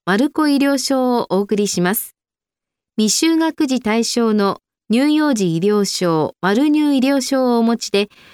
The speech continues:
六歳到達後の最初の三月三十一日を迎える方に、四月一日月曜日から使える子ども医療証、まるこ医療証を三月二十二日金曜日にお送りします。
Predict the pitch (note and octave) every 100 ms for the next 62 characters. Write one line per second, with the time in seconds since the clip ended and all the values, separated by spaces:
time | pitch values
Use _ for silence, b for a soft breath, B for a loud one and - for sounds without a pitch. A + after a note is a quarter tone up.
0 | B G#3 G3 - D#4+ D#4+ C4 B3+ C4+ C4+
1 | C4 B3+ B3 G3 - A3 C#4 - C#4+ C#4
2 | C4 D#4 D#4 C4 - C#4+ D4+ B3+ A#3 F#3+
3 | E3 - C#4+ C4+ - C#4+ B3+ F#3+ E3+ A3+
4 | A3+ G#3+ G#3+ G#3 G#3 E3+ F3+ b _ _
5 | _ _ - B3 D4+ - - D#4 D4 C#4+
6 | B3+ A#3 G3+ - D#4 E4+ D4+ B3 G#3 F3+
7 | - G3 F#3+ E3+ E3 - G3 C#4 C#4+ B3+
8 | B3 A#3 A3 A3 G3 E3 - _ _ _
9 | G3+ C4 D4 D#4+ C#4+ C#4 B3+ C4+ B3+ A3+
10 | A3+ B B B - D#4+ E4 C4 F#3 E3+
11 | A#3+ B3+ G3 D#3+ D#3+ G#3+ G3+ - F#3 -
12 | B3 D#4 D#4+ D#4+ C4+ B3 A#3 G#3 G3+ F#3
13 | F#3+ - E3+ A3+